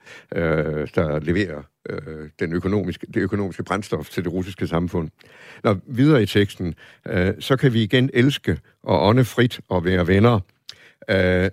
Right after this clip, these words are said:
når alt det slipper op, er der igen rum, og når alle pengene slipper op, og alle bankerne bliver tomme, så kan vi ånde frit igen.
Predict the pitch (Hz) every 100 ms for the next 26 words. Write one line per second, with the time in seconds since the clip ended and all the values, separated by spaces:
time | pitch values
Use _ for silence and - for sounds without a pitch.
0 | - 113 110 104 - _ 131 160 143 147
1 | 139 - 113 107 107 85 113 - _ -
2 | 92 98 92 92 110 120 117 107 104 _
3 | _ _ 92 95 95 113 139 - - 123
4 | 139 135 - 101 95 95 117 - 95 107
5 | 92 104 120 127 92 80 92 85 98 98
6 | 98 _ _ - 123 120 110 101 87 107
7 | 110 104 104 101 98 98